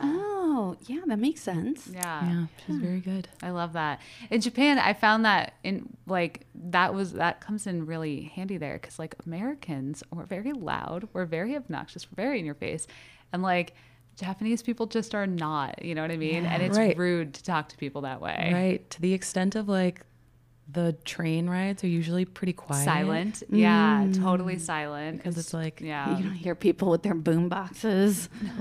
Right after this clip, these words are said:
Speaker 3: Or, or people,
Speaker 2: Or
Speaker 3: like, even
Speaker 2: even
Speaker 3: having a
Speaker 2: talking.
Speaker 3: discussion at, like, you know,
Speaker 1: Yeah.
Speaker 2: Yeah.
Speaker 3: a volume that other people could hear it.
Speaker 2: Yeah.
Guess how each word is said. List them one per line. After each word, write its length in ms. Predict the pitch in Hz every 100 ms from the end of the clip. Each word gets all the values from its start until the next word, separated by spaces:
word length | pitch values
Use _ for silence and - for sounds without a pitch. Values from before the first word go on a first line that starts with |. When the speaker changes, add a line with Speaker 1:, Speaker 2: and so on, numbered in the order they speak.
| 175 180 -
Speaker 3:
Or, 160 | 202
or 40 | 202
people, 300 | 262 233 247
Speaker 2:
Or 40 |
Speaker 3:
like, 180 | 226 214
even 180 | 196 -
Speaker 2:
even 140 | -
Speaker 3:
having 400 | 175 170 185 185
a 60 | 180
Speaker 2:
talking. 100 | 165
Speaker 3:
discussion 800 | 165 - - 160 160 175 165 160
at, 240 | 151 151
like, 400 | 151 156 147 - - _ _ _ _ -
you 160 | 170 156
know, 280 | 147 151 - - 156
Speaker 1:
Yeah. 60 | 147
Speaker 2:
Yeah. 260 | 180 170 165
Speaker 3:
a 40 |
volume 480 | 151 151 156 156 156
that 100 | 151 -
other 240 | 147 147
people 380 | 147 147 - 139
could 180 | - -
hear 260 | - 143
it. 280 | 139 - - _ _ -
Speaker 2:
Yeah. 460 | 170 156 131 151